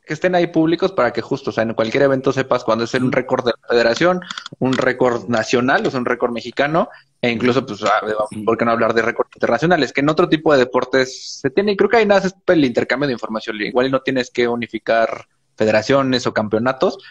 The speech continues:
Speaker 1: pero, pues, mientras haya este intercambio de información transparente, pues,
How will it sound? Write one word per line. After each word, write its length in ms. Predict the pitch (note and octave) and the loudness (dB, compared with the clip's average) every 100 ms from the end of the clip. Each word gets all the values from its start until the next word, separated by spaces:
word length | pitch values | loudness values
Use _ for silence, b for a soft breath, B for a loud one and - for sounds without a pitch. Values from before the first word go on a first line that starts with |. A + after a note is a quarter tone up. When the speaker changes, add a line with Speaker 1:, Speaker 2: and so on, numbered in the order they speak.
| B _ - | B _ -2
Speaker 1:
pero, 260 | A2 A2 | 0 2
pues, 140 | A2+ A2+ | 0 -2
mientras 280 | A2+ A#2 | 0 2
haya 120 | B2+ C3 | 2 2
este 240 | C3 C3 | 2 -2
intercambio 480 | A2+ A2 G2+ A#2+ A#2+ | -2 -4 -2 -2 -2
de 60 | |
información 400 | A2 G#2+ G#2 A2+ | -4 -4 -4 -4
transparente, 560 | A#2 A#2+ - G#2 A2 C3+ | -2 -4 -2 -2 -2 -4
pues, 280 | - - | -6 -10